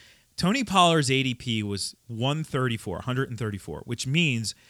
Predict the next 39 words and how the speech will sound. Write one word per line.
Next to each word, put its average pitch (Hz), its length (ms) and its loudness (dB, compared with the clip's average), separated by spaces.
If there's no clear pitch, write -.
that 143 140 4
in 131 180 0
most 131 480 0
drafts, 117 720 0
he 135 180 0
was 151 200 0
drafted 135 460 2
in 110 140 -2
the 107 80 -4
eleventh, 107 480 -4
twelfth, 110 380 -2
or 98 80 -6
thirteenth 95 480 -6
round. 85 360 -12
And 156 380 4
we'd 156 220 2
be 170 100 2
hard-pressed 196 720 2
to 160 80 -4
find 135 480 0
any 160 220 2
drafts 131 460 0
where 120 160 -2
he 117 180 -6
wasn't 101 460 -2
drafted. - 540 -12
So 143 180 -2
Tony 233 340 2
Pollard 143 520 4
basically 175 800 4
drafted 143 440 2
across 120 320 -2
the 120 60 -8
board. 101 200 -6
It's - 80 -2
not 214 140 4
like 269 140 2
he 254 60 0
was, 220 240 4